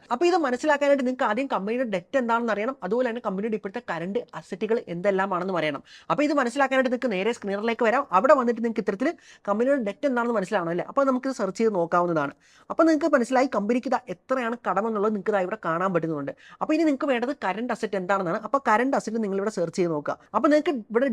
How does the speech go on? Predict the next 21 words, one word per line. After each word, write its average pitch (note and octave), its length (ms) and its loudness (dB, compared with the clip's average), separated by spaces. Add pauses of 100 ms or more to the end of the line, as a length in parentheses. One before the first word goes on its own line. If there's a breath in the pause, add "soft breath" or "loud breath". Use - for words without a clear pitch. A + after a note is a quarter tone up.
ഡെറ്റും D4 340 0
കിട്ടിയിട്ടുണ്ട്, A#3 340 0 (140)
കറന്റ് G3+ 320 -4
അസറ്റ് G#3 260 -6
എത്രയാണെന്ന് G3+ 420 -4
കിട്ടിയിട്ടുണ്ട്. E3 360 -4 (280 loud breath)
അങ്ങനെയാണെങ്കിൽ C4 480 2 (160)
debt G3+ 160 -2 (120)
divided A3 400 0
by A3 80 0 (160)
current F#3 300 -4
asset - 260 -6
എത്രയാണോ A3 400 -2 (180)
അത് F#3 100 -2 (140)
വൺ F3 100 -2 (140)
പോയിന്റ് A#3+ 360 0
വണ്ണിന് F#3+ 280 -2 (100)
താഴെയാണ് G#3 380 -2
വരുന്നതെങ്കിൽ G3 400 -2 (100)
കമ്പനി F3 260 -4 (100)
ഫിനാൻഷ്യലി F#3+ 500 -4